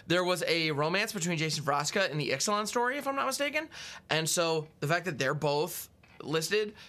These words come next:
I have a feeling one of them is gonna be, be completed and the other's gonna be safe. And I also wanna throw it out there. Somebody in my chat mentioned, "How horrifying would it be if Jace got completed?" Not just because he's, like, the poster child for the game,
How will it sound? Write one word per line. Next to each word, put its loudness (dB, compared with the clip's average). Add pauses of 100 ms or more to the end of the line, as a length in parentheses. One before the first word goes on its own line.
(320)
I 6
have 2
a -2
feeling 2
one 2
of 0
them 2
is 0
gonna 0
be, -4 (140)
be 0
completed 0
and -2
the 0
other's -2
gonna 0
be 0
safe. -2 (320)
And 2
I 2
also 0
wanna 0
throw 2
it 2
out 0
there. 2
Somebody 0
in 0
my 2
chat 0
mentioned, 0 (340)
"How 0
horrifying 0
would 0
it -2
be -2
if -4
Jace 0
got 0
completed?" -4 (280)
Not 2
just -4
because 0 (260)
he's, 0
like, 0 (140)
the 0
poster 0
child 2
for -4
the -4
game, -2